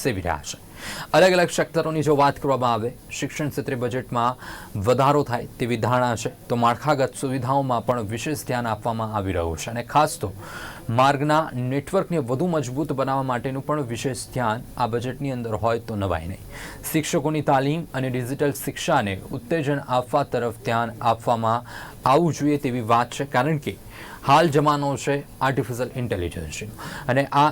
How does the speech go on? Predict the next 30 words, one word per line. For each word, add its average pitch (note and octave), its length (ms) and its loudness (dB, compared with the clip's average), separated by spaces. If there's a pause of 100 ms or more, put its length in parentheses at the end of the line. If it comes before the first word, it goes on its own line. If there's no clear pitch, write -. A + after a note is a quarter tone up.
એઆઈના E3+ 420 4
જમાનાની D3+ 500 2
અંદર C3+ 320 0
ડિજિટલ C#3+ 580 0 (400)
શિક્ષણ E3 380 0
પણ G#2 280 -4
એટલું C#3 340 2
જ A#2+ 120 -2
મહત્વ B2 460 0
રાખી F#2 280 0
રહ્યું E2 220 0
છે. - 120 -10 (360)
આ C#3 140 6
સાથે D#3+ 300 4
જ્યારે E3+ 200 4
વાત D#3 300 4
કરીએ D3+ 160 0
ગ્રામ્ય C3+ 340 0
અને C#3+ 180 0
શહેરી C3+ 340 0
વિસ્તારોની B2+ 580 -4
શાળાની B2+ 400 -2
સંખ્યા B2 600 0
અને A#2 160 -4
ગુણવત્તા A#2+ 500 -2
વચ્ચે A#2 320 -4
જે G#2+ 120 -4
તફાવત B2 440 0
છે C3 160 -10 (200)
તે A#2+ 260 -2